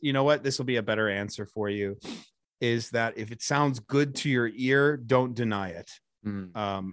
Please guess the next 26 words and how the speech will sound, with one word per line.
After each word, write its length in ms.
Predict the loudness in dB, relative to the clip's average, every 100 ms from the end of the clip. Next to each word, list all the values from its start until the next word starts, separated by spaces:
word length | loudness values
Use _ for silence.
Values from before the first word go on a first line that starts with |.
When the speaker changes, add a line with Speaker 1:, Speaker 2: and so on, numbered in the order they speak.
| -12
Speaker 2:
that. 60 | -6
Speaker 1:
seriously, 680 | 0 2 2 -2 -4 -6 -8 -10
I, 40 | -8
I, 200 | -4 -4 -4
I 60 | -6
think 420 | -4 -6 -6 -12 _ _ _ _ _
those 360 | 4 4 4 0
people 440 | -2 0 2 0
in 380 | 0 -2 0 2
metal 400 | 2 4 6 4
who 120 | 4
have 160 | 2 0
this 280 | -2 -2 -8 _ -20 _ -16 -10 -4
a-, 100 | -4
attachment 880 | -4 -4 0 0 0 -2 -2 -2 -8 -10
to 240 | 0 2
it, 200 | 4 2
this, 240 | -2 -12 -16 _ _ _
this 140 | -8 -8
attachment, 600 | -2 0 0 -2 -4 -4 _ _ _
this 180 | -8 -4
emotional 580 | -2 2 2 2 0 -2
attachment 500 | -2 -2 -2 -4 -10
to 60 | -8
the 80 | -6
music, 520 | -4 -2 0 -2